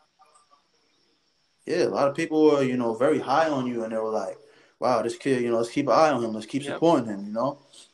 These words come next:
Speaker 1: And then came that world title shot against Masayuki Ito in Kissimmee, Florida. Just talk to me a little bit
Speaker 2: Yeah, I
Speaker 1: about that
Speaker 2: learned a
Speaker 1: fight.
Speaker 2: lot from that fight. One of the, those things that I, it's not excuses, but, you know, I, I, I was not a one thirty pounder. But,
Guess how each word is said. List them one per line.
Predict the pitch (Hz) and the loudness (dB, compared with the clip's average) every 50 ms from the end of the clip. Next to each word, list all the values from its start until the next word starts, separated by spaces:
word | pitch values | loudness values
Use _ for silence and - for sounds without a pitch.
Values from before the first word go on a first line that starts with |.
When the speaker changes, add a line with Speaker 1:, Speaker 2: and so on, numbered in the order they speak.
| _ _ _ _ _ _ _ _ _ _ _ - - - | _ _ _ _ _ _ _ _ _ _ _ -20 -12 0
Speaker 1:
And | - 131 | 4 4
then | 147 165 165 | 6 6 4
came | - - 170 165 160 | 4 4 4 6 8
that | 156 147 139 117 | 8 6 6 8
world | 131 156 160 156 156 | 8 6 6 6 4
title | - 156 151 156 147 135 | 4 4 4 4 2 0
shot | 135 - 139 131 120 | -2 0 0 0 0
against | 120 120 123 117 117 - | -2 -4 -6 -8 -8 -8
Masayuki | 123 123 120 - 123 120 135 139 - 143 | -8 -8 -8 -6 -6 -6 -6 -6 -6 -6
Ito | 135 135 139 135 - 117 107 107 107 | -6 -4 -6 -6 -6 -8 -8 -8 -10
in | 107 107 104 101 | -14 -18 -18 -20
Kissimmee, | - - - - - 143 139 131 127 | -20 -20 -14 -8 -6 -2 -2 -2 -2
Florida. | 131 - 127 127 131 127 117 107 107 107 - - - _ _ _ _ _ _ _ _ | -2 -2 0 0 2 2 0 0 -4 -8 -14 -18 -20 _ _ _ _ _ _ _ _
Just | - - - | -20 -8 -2
talk | - 180 - - | 0 0 0 0
to | 170 | 2
me | 175 170 | 2 4
a | 165 | 6
little | 170 170 170 | 6 4 4
bit | 170 - | 4 4
Speaker 2:
Yeah, | 175 170 | 6 6
I | 175 175 | 6 6
Speaker 1:
about | - | 4
that | - | 4
Speaker 2:
learned | 151 - 180 175 175 | 2 2 2 0 0
a | 170 | 0
Speaker 1:
fight. | |
Speaker 2:
lot | 175 175 175 175 | 0 0 0 -2
from | 165 165 165 | -6 -12 -10
that | 160 170 156 | -10 -10 -10
fight. | - - 170 170 170 165 - _ _ _ _ _ _ | -8 -6 -6 -6 -6 -8 -12 _ _ _ _ _ _
One | - 156 170 180 | -8 -6 -6 -6
of | 175 | -6
the, | 165 170 | -10 -10
those | 160 175 170 170 - | -8 -8 -8 -8 -10
things | _ - 170 170 165 165 151 | _ -12 -10 -10 -10 -8 -6
that | 156 156 | -4 -2
I, | 156 156 151 147 147 - _ _ _ _ _ _ | 0 0 0 -2 -6 -10 _ _ _ _ _ _
it's | 160 143 139 | -20 -10 -4
not | 175 175 165 | -2 0 0
excuses, | 160 - - - - - - 170 170 160 - 180 170 160 | 0 -2 -6 -12 -12 -6 -4 -4 -4 -4 -6 -8 -8 -6
but, | 151 165 156 | -6 -8 -6
you | 151 151 | -4 -2
know, | 147 143 139 | -2 0 0
I, | 139 139 151 160 - | 2 0 0 0 -2
I, | 160 165 165 - - 160 | -4 -6 -6 -6 -6 -8
I | 165 | -6
was | 170 175 180 151 139 | -6 -6 -8 -10 -12
not | 156 160 165 165 170 170 165 | -10 -6 -4 -4 -4 -4 -6
a | 156 151 139 139 - _ - | -8 -8 -8 -12 -16 _ -16
one | 147 151 156 147 | -14 -14 -14 -10
thirty | - 165 160 156 | -8 -8 -8 -8
pounder. | 139 - 135 135 143 147 151 165 180 175 _ _ _ _ _ - - - - - _ _ _ _ _ _ | -10 -12 -12 -12 -12 -10 -10 -12 -12 -12 _ _ _ _ _ -20 -20 -20 -20 -20 _ _ _ _ _ _
But, | - 147 151 151 151 151 147 143 156 | 0 4 4 4 4 4 2 0 -2